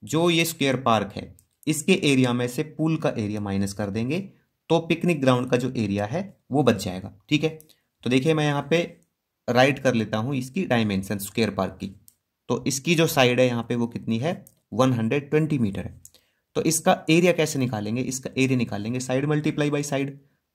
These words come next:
तो साइड इसकी वन ट्वेंटी है तो मल्टीप्लाई कर देंगे वन ट्वेंटी से। तो इसका जो मल्टीप्लाई है वो कितना आएगा, ट्वेल्व, ट्वेल्व जा होता है वन हंड्रेड फ़ोर्टी फ़ोर, और इसमें दो ज़ीरो है पीछे, ठीक है ना, तो एक और एक दो, टू ज़ीरो, ये आ जाएगा मीटर स्क्वायर।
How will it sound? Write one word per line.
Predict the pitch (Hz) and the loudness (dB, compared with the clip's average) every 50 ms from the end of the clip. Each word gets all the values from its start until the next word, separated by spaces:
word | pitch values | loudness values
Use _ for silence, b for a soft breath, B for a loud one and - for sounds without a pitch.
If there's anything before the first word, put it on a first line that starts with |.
| _ _ - | _ _ 0
तो | 120 117 113 - - | 0 0 0 -2 0
साइड | - 131 135 139 143 | 2 4 4 4 2
इसकी | 143 139 - - 147 | 0 -2 -2 0 2
वन | 127 131 131 127 | 2 4 4 2
ट्वेंटी | 131 131 135 131 139 139 | 2 0 0 0 -2 -2
है | 143 156 | -2 -4
तो | 156 - 139 | -4 -2 -2
मल्टीप्लाई | 120 117 113 113 120 120 127 120 113 | -2 -2 -2 -2 -2 -2 -2 -2 -2
कर | 113 - 110 98 | -2 -4 -6 -4
देंगे | 95 107 117 143 185 170 | -4 -4 -4 -2 -4 -2
वन | 123 120 110 | -2 -2 -2
ट्वेंटी | 95 107 101 98 95 98 95 | -2 -2 -4 -4 -4 -6 -8
से। | - 95 98 - b b b b b b b b b b _ _ _ _ _ | -8 -10 -12 -14 b b b b b b b b b b _ _ _ _ _
तो | 147 156 - | 2 4 4
इसका | - 160 - - 185 180 | 4 2 4 4 4 4
जो | 165 185 | 4 4
मल्टीप्लाई | 170 160 160 156 156 160 151 151 147 147 | 2 2 2 2 0 -2 0 0 0 0
है | 151 | 0
वो | 151 147 135 | 0 -2 -2
कितना | 139 131 135 135 131 | -4 -6 -6 -4 -4
आएगा, | 131 135 147 151 | -4 -4 -4 -6
ट्वेल्व, | 147 - 135 135 139 139 | -4 -2 0 0 0 0
ट्वेल्व | 139 135 131 131 131 | -2 -2 0 0 0
जा | 135 139 | 0 -2
होता | 127 113 104 - 110 110 | -2 -2 -4 -4 -4 -4
है | 110 120 131 | -2 -2 -2
वन | 120 110 117 117 110 | 0 0 0 0 0
हंड्रेड | 107 104 104 107 120 117 | -2 -2 -2 -2 -4 -4
फ़ोर्टी | - - 104 101 95 98 95 - - - _ _ | -4 -4 -4 -4 -2 -4 -4 -6 -6 -10 _ _
फ़ोर, | _ - - 143 156 - | _ 0 0 2 2 0
और | 147 - - 117 | -4 -4 -2 -2
इसमें | 117 - 127 127 123 | -2 -2 -4 -2 2
दो | 131 135 135 | 2 2 4
ज़ीरो | 123 113 95 95 | 4 2 0 0
है | 95 95 | -2 -4
पीछे, | - 98 - - 104 | -4 -6 -8 -8 -6
ठीक | 92 131 131 | -4 -2 0
है | 139 160 | 0 0
ना, | 160 | 0
तो | 156 - - - | -2 -4 -6 -4
एक | 127 139 139 139 - | -4 -4 -4 -6 -8
और | 127 113 | -8 -8
एक | 107 113 - | -8 -8 -8
दो, | - 87 85 85 - _ _ _ _ _ _ | -8 -10 -10 -12 -18 _ _ _ _ _ _
टू | - 139 123 | 0 0 0
ज़ीरो, | 95 98 95 98 95 95 - - _ _ _ _ _ _ | 2 0 -2 -2 -6 -8 -12 -18 _ _ _ _ _ _
ये | - 107 | 2 4
आ | 110 107 | 4 4
जाएगा | 101 110 110 110 113 139 135 | 2 0 -2 -2 -2 -2 -2
मीटर | 123 110 110 110 - 143 175 208 - - _ _ _ - | -2 -2 -4 -2 -2 -2 -4 -4 -6 -10 _ _ _ -10
स्क्वायर। | - - - 117 101 98 | -10 -6 -4 -4 -4 -4